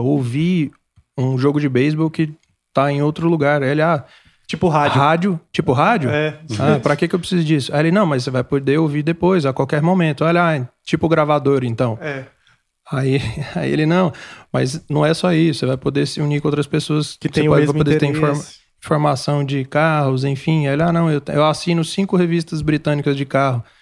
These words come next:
Speaker 1: chega na minha casa." Tipo assim, o cara realmente tirando a internet. Guardadas as devidas proporções, muito obrigado, eu fi-, eu me sinto, é, <laughs> é, é um elogio,
Speaker 2: E
Speaker 1: é
Speaker 2: é
Speaker 1: um
Speaker 2: mesmo.
Speaker 1: comparativo, mas a proposta é, de fato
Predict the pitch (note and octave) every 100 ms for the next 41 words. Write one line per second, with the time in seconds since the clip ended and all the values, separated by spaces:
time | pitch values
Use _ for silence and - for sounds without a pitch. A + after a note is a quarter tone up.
0 | _ - C3+ C3+ C#3 C3+ C3+ C3 A2+ A2+
1 | - _ - F3 - C3 D#3+ F3 - -
2 | D3 F3+ D#3 F3+ - - G#3 D#3 F#3 G3+
3 | - _ D#3 - - E3+ F3+ F3+ F3+ E3
4 | C#3+ A#2+ - - - - - C3 C3+ D3+
5 | E3 D#3+ D#3 D3 C#3 C3+ C3 C#3+ C3 B2
6 | D3 E3+ C3+ C3+ C#3 C#3 A#2+ B2+ D#3 C3
7 | - C3 C3+ C3 C3+ - C3 C3 C#3 C3
8 | - B2+ D#3 - G3+ - C3+ A2+ A#2+ G#2+
9 | - - C3+ F#2 C3+ D3+ - _ _ _
10 | _ D3+ C#3 D3 D3+ C3+ A#2 C#3+ A#3+ D#3+
11 | B2+ C3+ C3+ A#2+ B2+ C3+ C3 D3 C#3 C#3+
12 | C#3+ C3 - D#3+ G#3+ F#3 A#2+ A2 - _
13 | _ B2+ C3 C3 C#3+ C#3 A#2 - F#3 F3+
14 | C3 A2+ A2 - D#3 E3+ - A2+